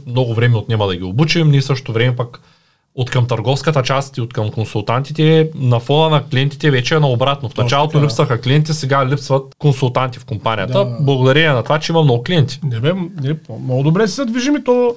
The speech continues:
Speaker 2: въпреки прогнозите, аз спомням в екипа и в търговския, по-опитните търговци, някои от тях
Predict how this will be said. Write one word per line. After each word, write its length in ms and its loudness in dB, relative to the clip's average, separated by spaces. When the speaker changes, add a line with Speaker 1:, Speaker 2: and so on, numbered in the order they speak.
Speaker 2:
въпреки 480 0
прогнозите, 440 4
аз 140 4
спомням 380 2
в 60 -2
екипа 320 0
и 40 2
в 60 -4
търговския, 560 0
по-опитните 520 0
търговци, 460 -2
някои 280 0
от 100 -2
тях 240 0